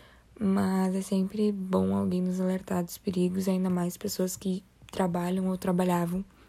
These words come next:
com aplicativos ou redes famosas. A conclusão que eu tomei foi que a geração tá muito dependente dos aplicativos e aparelhos eletrônicos, sendo que o celular era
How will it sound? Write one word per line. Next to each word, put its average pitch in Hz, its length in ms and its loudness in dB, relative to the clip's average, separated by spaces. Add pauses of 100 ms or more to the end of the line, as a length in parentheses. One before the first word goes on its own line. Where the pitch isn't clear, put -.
(220)
com 185 180 0
aplicativos 185 880 0
ou 180 80 4
redes 180 280 0
famosas. 180 580 -4 (760)
A 208 100 2
conclusão 220 720 2
que 214 120 -2
eu 214 100 2
tomei 196 340 4
foi 196 200 -2
que 202 100 -2
a 196 40 0
geração 196 440 -2
tá 202 120 -2
muito 196 360 2
dependente 190 640 0 (360)
dos 190 160 -2
aplicativos 190 1040 -2
e 180 320 2 (440)
aparelhos 185 500 0
eletrônicos, 185 1080 0 (1600)
sendo 214 420 0
que 214 320 0
o 208 60 0
celular 202 500 0
era 196 280 -2